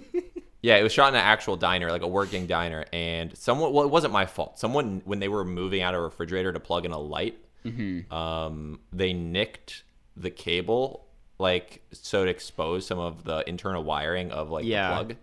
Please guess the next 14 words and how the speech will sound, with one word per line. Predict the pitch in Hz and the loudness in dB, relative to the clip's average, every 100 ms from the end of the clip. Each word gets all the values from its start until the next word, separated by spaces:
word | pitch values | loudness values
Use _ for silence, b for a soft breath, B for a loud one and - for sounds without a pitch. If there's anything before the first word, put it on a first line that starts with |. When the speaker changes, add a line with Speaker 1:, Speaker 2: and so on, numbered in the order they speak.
| _ b b b b 95 | _ b b b b -2
Speaker 1:
Um, | 95 | 0
so | 95 123 | 2 2
then | 127 | 4
when | 113 | 2
I | |
plugged | - 131 131 | 4 4 4
it | 123 | 6
back | 110 110 | 4 4
in, | 156 110 95 | 2 2 0
it | 104 110 | 0 0
immediately | 101 110 107 123 | 0 -2 -2 -2
just | 101 - | -4 -12
caught | - 95 95 | 0 2 2
fire | - 80 76 - | 2 0 0 -4